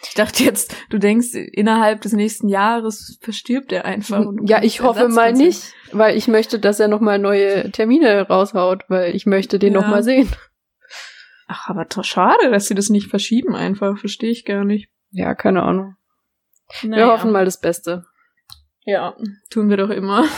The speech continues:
Speaker 2: <laughs> Ja, vor allem wir, ne?
Speaker 1: Mhm.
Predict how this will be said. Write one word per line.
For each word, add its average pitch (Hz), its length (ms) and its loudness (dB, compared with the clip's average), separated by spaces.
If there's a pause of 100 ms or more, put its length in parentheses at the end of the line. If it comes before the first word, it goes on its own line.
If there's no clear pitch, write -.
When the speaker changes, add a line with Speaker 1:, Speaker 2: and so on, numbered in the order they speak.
(280)
Speaker 2:
<laughs> 254 380 4 (220)
Ja, 202 160 2
vor 190 220 -2
allem 185 180 -2
wir, 185 180 0
ne? 202 220 -4 (580)
Speaker 1:
Mhm. 240 380 -8